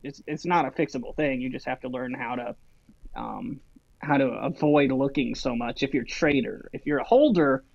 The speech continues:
maybe that's okay. But if you're someone who trades, it's,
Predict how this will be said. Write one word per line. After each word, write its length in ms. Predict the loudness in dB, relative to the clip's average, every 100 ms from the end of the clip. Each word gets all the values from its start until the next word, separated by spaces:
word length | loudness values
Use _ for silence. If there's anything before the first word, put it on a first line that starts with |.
| _ 2
maybe 200 | 4 6
that's 260 | 4 0
okay. 380 | -4 0 0 0
But 120 | -2
if 100 | -2
you're 200 | 0 0
someone 260 | 2 2 2
who 100 | 0
trades, 600 | -2 2 2 2 -2 -6 -12 _ _ -6
it's, 180 | -6